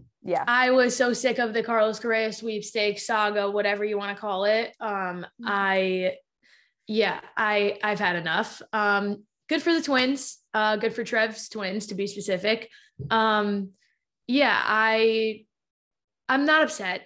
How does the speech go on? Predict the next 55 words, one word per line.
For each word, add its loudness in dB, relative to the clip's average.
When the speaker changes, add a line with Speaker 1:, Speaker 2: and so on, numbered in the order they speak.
Speaker 2:
I'm 2
really 4
not. 0
I, 2
I'm, -4
like -4
I -4
said, -6
I'm -10
glad 2
it's -4
over. -2
I'm 2
more 2
relieved -2
it's -6
over -2
than -4
I -4
am -4
upset -6
that -4
it -6
didn't -8
happen. -2
Speaker 1:
Yeah. 0
Speaker 2:
Like 2
I 2
said 2
before, 0
they -4
kinda 2
signed 2
him 0
for 2
a 2
minute. 0
I -2
said 2
I -2
didn't -2
think -4
we -4
needed -4
him. -4
Then -2
we -4
signed 0
Speaker 1:
That's -4
Speaker 2:
him. -2
I 0
was 0
Speaker 1:
true. -4
Speaker 2:
like, 0
"Hey, -2